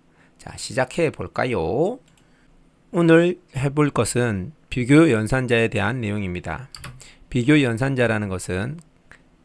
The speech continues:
같다, 같지 않다, 크다, 작다, 크거나 같다,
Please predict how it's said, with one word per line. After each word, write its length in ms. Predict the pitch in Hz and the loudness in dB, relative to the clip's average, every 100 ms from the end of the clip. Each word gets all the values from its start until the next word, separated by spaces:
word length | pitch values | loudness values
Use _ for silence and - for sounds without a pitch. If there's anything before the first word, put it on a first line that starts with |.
| _ | _
같다, 540 | - - - 98 - _ _ - | -2 0 2 0 0 _ _ -6
같지 280 | 107 - | -6 -2
않다, 500 | 131 110 - 90 131 156 _ _ | -2 0 -2 -2 -4 -8 _ _
크다, 440 | - 175 107 87 _ - | -6 2 2 0 _ -10
작다, 720 | - 85 _ 120 98 98 151 - _ _ - | -6 -6 _ 4 6 4 0 -8 _ _ -4
크거나 540 | 175 165 170 131 143 | 0 4 6 4 2
같다, 600 | 104 - - 101 104 165 | -2 -4 2 4 4 0